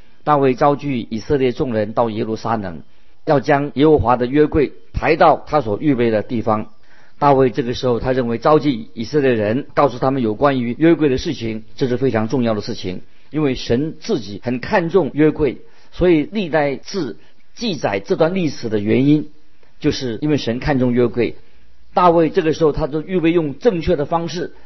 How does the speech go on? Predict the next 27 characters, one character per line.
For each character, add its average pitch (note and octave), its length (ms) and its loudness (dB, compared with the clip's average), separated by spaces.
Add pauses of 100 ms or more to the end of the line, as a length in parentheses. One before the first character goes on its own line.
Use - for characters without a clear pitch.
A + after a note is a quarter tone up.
(180)
来 G#2+ 300 -2
抬 G#2+ 520 -2
约 C#3+ 180 6
柜。 B2+ 300 0 (360)
接 C#3 120 -6
下 B2 120 2
来 A#2+ 100 4
我 A2+ 100 4
们 A2 100 -2
看 A2+ 240 -2
第 C#3+ 160 -4
四 C#3 240 -4
节， G#2 400 0 (320)
大 D3+ 160 8
卫 C3+ 360 6
又 E3 280 8
聚 C#3+ 380 -2
集 A2+ 580 -6
亚 G#2 180 2
伦 A2+ 240 0
的 B2+ 140 2
子 G#2 200 -4
孙 C3 360 -2
和 A2 220 0
利 B2 140 0
未 A2 140 2
人。 F2 300 -4